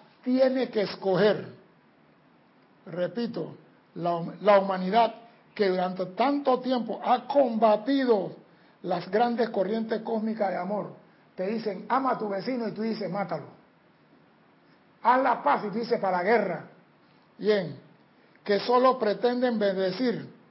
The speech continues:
las grandes corrientes, está siendo obligada ahora a girar en redondo y buscar la luz a fin de sobrevivir en medio de sus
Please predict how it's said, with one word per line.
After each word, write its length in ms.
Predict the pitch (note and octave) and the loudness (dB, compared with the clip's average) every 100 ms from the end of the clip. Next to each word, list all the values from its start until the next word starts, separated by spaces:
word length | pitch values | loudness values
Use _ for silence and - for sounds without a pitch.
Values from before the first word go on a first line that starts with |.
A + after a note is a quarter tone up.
| _ _ | _ _
las 160 | F3 F3+ | -6 -4
grandes 320 | F#3 A#3 A3+ | -2 0 0
corrientes, 400 | G#3+ F#3+ G#3 - - - | 0 -2 -2 -6 -18 -6
está 360 | G3 F#3+ A#3+ A3+ | -4 0 0 0
siendo 280 | C4 A#3+ A#3 | 0 0 2
obligada 640 | - G#3+ G3+ G#3 A#3 A#3+ A#3 | 4 4 2 2 4 6 6
ahora 360 | A#3+ B3 A#3 | 6 4 2
a 120 | F#3 | 0
girar 320 | G3+ F#3+ A3+ B3+ | -2 2 2 2
en 140 | A#3+ | 2
redondo 720 | A#3 A3 C4 B3+ G3+ E3+ - - - _ _ _ | 4 6 6 4 0 -2 -6 -16 -20 _ _ _
y 120 | G#3+ G#3 | -4 -2
buscar 580 | G3 F#3 - A#3 A#3+ | -2 -4 0 4 4
la 280 | A#3 A3+ G#3+ | 4 4 4
luz 260 | A3 C4 A#3 - - _ _ _ _ _ _ | 6 2 0 -4 -16 _ _ _ _ _ _
a 140 | F3+ E3+ | -4 -2
fin 220 | - A#3 | -2 0
de 140 | A3+ | 0
sobrevivir 720 | G#3 A3 F#3 F#3 F3+ F#3 A3 | 0 0 -2 -2 -2 -2 0
en 180 | G#3+ G3 | -2 -2
medio 300 | G#3 A3+ A3 | -2 0 2
de 100 | F#3 | 0
sus 180 | F3+ F3 | -4 -10